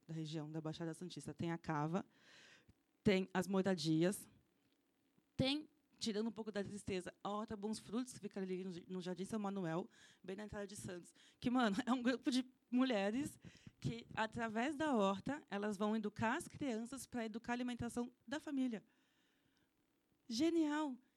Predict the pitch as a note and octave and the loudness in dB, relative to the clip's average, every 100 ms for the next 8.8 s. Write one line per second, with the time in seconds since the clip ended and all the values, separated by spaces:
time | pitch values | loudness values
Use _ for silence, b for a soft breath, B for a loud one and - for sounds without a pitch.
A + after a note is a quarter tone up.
0 | _ B3 D4 C#4+ C#4+ C#4+ C#4+ B3+ C#4 B3 | _ 0 2 2 0 0 -2 0 0 0
1 | G#3+ A3+ A#3 A#3+ B3 B3+ B3+ B3 B3 C4 | -2 -2 0 0 2 4 2 4 4 4
2 | D4 A#3 C4 A3+ - - - G#3+ C#4 D4 | 4 4 4 2 0 -4 -4 -2 -2 -2
3 | C4 C4+ A#3+ C4 - - B B B B | 0 2 2 0 -6 -12 B B B B
4 | B B B B _ _ _ _ G#3+ G#3+ | B B B B _ _ _ _ 6 6
5 | C4+ D4+ - G#3 F3+ A3 D#4 - _ _ | 4 -2 0 2 2 2 -2 -8 _ _
6 | _ _ _ _ _ _ _ - F#3+ A#3+ | _ _ _ _ _ _ _ -4 2 2
7 | A3 F#3+ D#3 D#3 _ _ _ _ _ A3 | 2 0 -2 -4 _ _ _ _ _ 4
8 | F#3 F3+ F#3 G#3+ F#3 A#3 - | 4 4 2 2 2 2 0